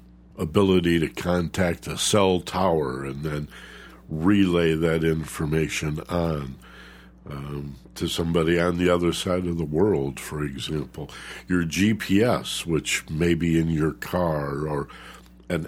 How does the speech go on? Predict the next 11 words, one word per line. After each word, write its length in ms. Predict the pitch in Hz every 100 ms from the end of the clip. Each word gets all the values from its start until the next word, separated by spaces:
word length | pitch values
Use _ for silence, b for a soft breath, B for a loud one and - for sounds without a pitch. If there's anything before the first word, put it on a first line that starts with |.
| -
app 380 | 101 90 - -
in 100 | 78
your 200 | 78 78
telephone, 720 | - 101 90 82 - 82 80
is 160 | 80 76
bouncing 640 | 76 104 104 - 104 92
off 320 | 90 87 82 -
a 80 |
satellite 840 | 78 - 95 104 87 76 71 65 -
that 180 | 85 73
is 180 | 67